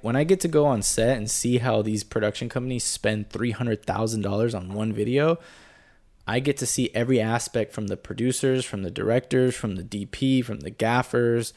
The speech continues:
to crafty, to hair, to, I get to see it all in front of my eyes.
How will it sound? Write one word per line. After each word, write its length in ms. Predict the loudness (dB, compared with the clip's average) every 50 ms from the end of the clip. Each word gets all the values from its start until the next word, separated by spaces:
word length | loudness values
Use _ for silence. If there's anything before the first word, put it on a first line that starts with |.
| -18 -20 -20 -20 -20 -20 -20 -20 _ _
to 680 | -14 -8 -4 -2 -2 0 0 0 0 0 -2 -2 -4 -6 -10 -16 -16 -14
crafty, 720 | -6 -2 0 0 0 0 -2 -8 -6 -4 -2 0 0 -2 -2
to 180 | -4 -6 -8
hair, 680 | -8 -6 -2 2 2 4 4 6 6 6 6 6 4 2
to, 340 | 0 -4 -6 -6 -6 -6 -8 -10 -6 _
I 80 | -2 0
get 180 | 0 0 0
to 60 | 0
see 260 | -2 0 2 4 6 6
it 140 | 4 4 2
all 380 | -2 0 4 4 6 4 4
in 180 | 2 0 -4 -8
front 240 | -6 -2 -2 0 0
of 60 | 0
my 140 | -2 -2 -2
eyes. 580 | 0 0 0 0 0 0 0 -2 -2 -4 -8